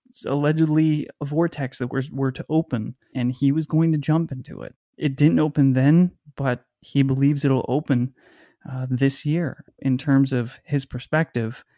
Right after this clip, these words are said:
he's jumping into that thing. It was enthralling for us being up there and talking to him about this sort of topic and, and how, how insanely personal it gets. What you can expect from Euphomet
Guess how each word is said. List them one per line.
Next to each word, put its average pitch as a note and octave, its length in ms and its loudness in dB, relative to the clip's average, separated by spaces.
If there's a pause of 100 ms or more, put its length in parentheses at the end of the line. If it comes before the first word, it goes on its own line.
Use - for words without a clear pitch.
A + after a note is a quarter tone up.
(240)
he's C#3 280 0
jumping A#2+ 400 -2
into B2+ 220 2
that G2 200 -12
thing. G2+ 400 -12 (460)
It D#3+ 100 0
was D#3+ 400 0 (100)
enthralling E3+ 640 6
for - 200 -4
us - 420 2 (680)
being D#3 260 6
up E3+ 200 2
there A2 400 -4
and C#3+ 280 4
talking D3 380 0
to B2+ 300 0
him B2+ 420 0
about C3+ 560 -6
this C3+ 160 -4
sort - 180 -14
of F#2 140 -16
topic F#3+ 500 -4
and, A#2 140 -4 (320)
and B2+ 100 -2
how, C3 240 -6 (220)
how - 420 -4
insanely D#3 600 2
personal C#3 560 -2
it - 80 -18
gets. - 420 -14 (380)
What G3 220 4
you A3+ 100 4
can D4+ 120 10
expect A#3+ 300 4
from A#3+ 140 6
Euphomet G3 580 6